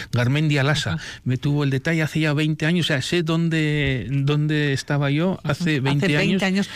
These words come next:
Speaker 2: Oye, pero el Museo Guggenheim, se ha hablado
Speaker 1: Cuéntame.
Speaker 2: muchísimo, mm, de él. Eh, hay quien piensa y hay quien dice que vale más por el, eh,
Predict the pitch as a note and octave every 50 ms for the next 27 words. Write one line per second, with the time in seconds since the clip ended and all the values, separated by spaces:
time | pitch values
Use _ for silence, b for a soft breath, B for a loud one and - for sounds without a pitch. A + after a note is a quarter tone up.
0 | B B B B F#3+ F3 D#3+ C#3+ - - - - - _ _ _ - _ _ -
1 | G3+ F3+ F#3 F#3+ G3 G3+ - - D#4 B3 F#3 E3+ D3 C3+ B2+ G#2+ - - A#2 -
2 | - - B B B B B - - D#4+ F4 E4+ D4+ G#3+ G3 - - - D4+ -
3 | - - - C#3 B2 B2+ B2 A#2 - - C#3 C#3 C3+ C3+ C3+ B2+ C3+ C#3 C3 C3
4 | B2 B B B B B B B B D3+ C#3+ C#3+ - G#3 C4 C4 - E4+ D#4 A#3+
5 | - F3 D3+ C#3 B2+ B2+ - - B3 B3+ G3+ F3 E3+ - F3+ D3 C3 C3+ B2+ -
6 | G3 - F#3+ F3+ G3 A#3+ A3 F3+ C#3 A2 G2+ - - - - - B B B B
7 | B B B B _ - E3 E3+ E3 D#3+ D#3 D#3 D#3 D3 D3 D3 C#3 C3+ C3 B2+